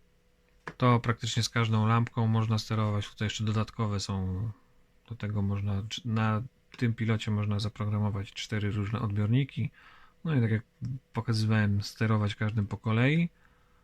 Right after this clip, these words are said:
albo wszystkimi naraz. Jakbym miał dwa takie panele, to mógłbym każdym po kolei na przykład sterować, że ten, ten pierwszy miałby cieplejszą barwę albo mocniejszą, e, siłę świecenia, ten drugi mógłby być trochę słabszy,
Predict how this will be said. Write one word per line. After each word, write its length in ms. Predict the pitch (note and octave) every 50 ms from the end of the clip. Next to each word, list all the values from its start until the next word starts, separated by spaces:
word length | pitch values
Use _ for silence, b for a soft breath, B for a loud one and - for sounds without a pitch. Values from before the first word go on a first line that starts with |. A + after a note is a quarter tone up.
| b b _ -
albo 440 | D#3+ C#3 B2 A2+ A2+ A2 G#2 G#2 - _ _ _ _ _ -
wszystkimi 360 | - - - - A2 G#2+ G2+
naraz. 360 | F#2+ F#2+ F2 - - - - - A2 -
Jakbym 220 | C#3 B2 B2 B2+
miał 120 | B2+ B2 A#2
dwa 160 | A#2 B2 A#2+
takie 240 | A#2 A#2+ - - A#2
panele, 360 | - A2+ A2+ A2+ A2+ A2 G#2+
to 100 | - A2
mógłbym 440 | G#2+ G#2+ G#2 G#2 G2 G2+ G2+ G2+ A2
każdym 360 | - - A2+ G#2+ G#2+ A2 G#2
po 100 | - A2+
kolei 540 | - - A2 G#2+ G#2+ G#2 G2+ F#2+ F#2 F2+ - _ _ _ _ -
na 60 | A#2+
przykład 280 | - - - G#2 -
sterować, 460 | - - - G2+ G2 F#2+ F#2 F#2 F#2 F2
że 120 | F#2 F2+
ten, 220 | - G#2+ G#2 G2+ - B B B B B B B B B B B B
ten 120 | - G#2+ G#2+
pierwszy 360 | A#2 A2+ A2 G#2 - - G2+
miałby 580 | G#2 G#2 F#2+ F2+ G2 F#2+ F#2 F#2 F#2+ G2 G2 G#2+ B2 - -
cieplejszą 560 | - C3 B2+ - C3 A#2+ A#2+ A#2 - A2+ A2
barwę 260 | A2 A2 A2 G#2+ A2
albo 160 | G#2 G#2 G#2+
mocniejszą, 640 | G#2+ G#2+ G#2+ - - A#2 A#2 - - A2+ A2 A2 G#2+ - - _ _ - - C3 B2 A#2 A#2
e, 60 | A#2 A#2
siłę 320 | - - B2 A#2+ A#2+ A2+
świecenia, 520 | - - A#2+ A#2 - A#2 A2+ A2 G#2+ G#2
ten 160 | G#2+ - A2 G#2+
drugi 240 | A2 G#2+ G#2 G2+
mógłby 280 | G2+ G2+ G2 G2 F#2 F#2
być 160 | F#2+ G2 -
trochę 220 | - G#2 G2+ G2 -
słabszy, 480 | - - G#2+ G#2+ - - - G#2 F#2